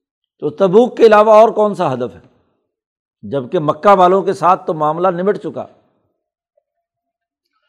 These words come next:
تو جو بات کہی جاتی ہے، اس کے پیچھے مقصد کیا فرمایا ہے؟ اور اسی بنیاد پر فقہائے امت کی ضرورت پیش آئی ہے کہ نبی اکرم صلی اللہ علیہ وسلم کی جو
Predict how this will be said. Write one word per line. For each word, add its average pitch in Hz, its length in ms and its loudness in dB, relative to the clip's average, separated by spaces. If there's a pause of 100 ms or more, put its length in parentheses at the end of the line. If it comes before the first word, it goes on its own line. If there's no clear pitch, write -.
(840)
تو 113 60 -12
جو 120 220 -4
بات 147 400 4
کہی 202 220 2
جاتی 208 440 0
ہے، 220 100 0
اس 196 200 -6
کے 214 120 -4
پیچھے 226 360 -4
مقصد 196 420 -6
کیا 170 160 -4
فرمایا 110 460 -18
ہے؟ - 100 -20 (640)
اور 202 180 4 (120)
اسی 196 260 -6
بنیاد 208 420 -2 (160)
پر 202 160 -4
فقہائے 170 760 2
امت 190 680 -2
کی 151 120 -6
ضرورت 160 440 0
پیش 151 220 -8
آئی 120 240 -10
ہے 78 60 -20 (1400)
کہ 143 80 -6
نبی 151 360 0
اکرم 233 320 -2
صلی 190 240 -2
اللہ 190 200 2
علیہ 190 180 2
وسلم 175 380 -6
کی 180 160 -10
جو 170 120 -6